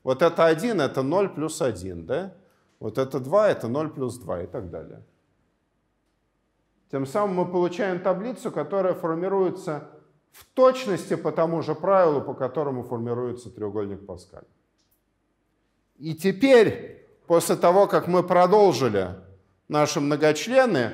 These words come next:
и допустили там члены с, с отрицательными степенями, но подобранные специальным образом,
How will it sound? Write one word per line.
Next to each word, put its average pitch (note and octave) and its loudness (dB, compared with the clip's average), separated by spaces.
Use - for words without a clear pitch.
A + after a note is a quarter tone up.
и D3+ -4
допустили G3+ -2
там E3 0
члены C#3 -2
с, B2 -12
с B2+ -2
отрицательными D#3 -2
степенями, F3+ -4
но D3 -2
подобранные C#3+ 0
специальным D3 2
образом, G2 -2